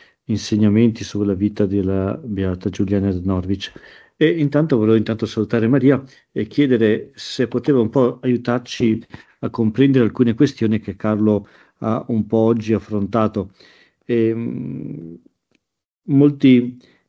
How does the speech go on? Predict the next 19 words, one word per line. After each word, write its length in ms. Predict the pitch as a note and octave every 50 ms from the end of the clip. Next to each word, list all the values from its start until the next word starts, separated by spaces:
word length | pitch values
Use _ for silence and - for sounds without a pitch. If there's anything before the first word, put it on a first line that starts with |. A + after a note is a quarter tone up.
| _ -
eh, 380 | - B2 A#2+ A#2 A#2+ A#2+ A#2+ B2 C3
si 180 | - - -
sono 260 | B2 - D3+ C3+ C3 C3
chiesti, 640 | - C#3 E3+ E3+ B2+ A2 - - - A2+ G#2+ G#2 G2+ G#2 A2+ -
eh, 500 | B2 A2+ A2 G#2+ A2 A2 A2 - - - G#2 G#2+ A2 - - - - -
Maria, 500 | - A#2+ B2 A#2 G#2+ A#2 B2 A#2+ A2 B2 - _ - _ _ _ _ _ _ -
eh, 260 | - E3+ D3+ C3+ A#2
molti 300 | G#2+ B2 C#3+ C3+ C#3 B2
si 80 | G#2+
sono 180 | - - D#3 D#3+
chiesti, 640 | D#3+ - B2 A2+ A2 A2 - - C3 B2+ B2 B2 - - _ _ _ _ _ _
eh, 800 | - - B2 A#2 A2+ A2 A2+ A2+ A#2+ B2 A#2+ A2+ E3+ - - _ _
se 640 | _ - - - - - C#3+ C#3 D3 F#3 G#3 - _ _
la 420 | - A#2+ A2+ A2+ A2 G#2+ G#2+ A2 G#2
Beata 320 | G2 A#2 C3 B2+ C3 A#2
Giuliana 460 | A2 - A#2 G#2+ G#2 B2+ C3 B2+ A#2+
da 120 | G#2+ C3+ C#3+
Norwich 640 | B2+ A2 G#2+ A2 A2+ A#2+ B2 A2+ A#2 - A#2+ A2+ G#2+ - _ _ _ _ _ _
credes-, 680 | _ - A#2+ A#2 G#2+ A#2 D#3+ E3 - - - - _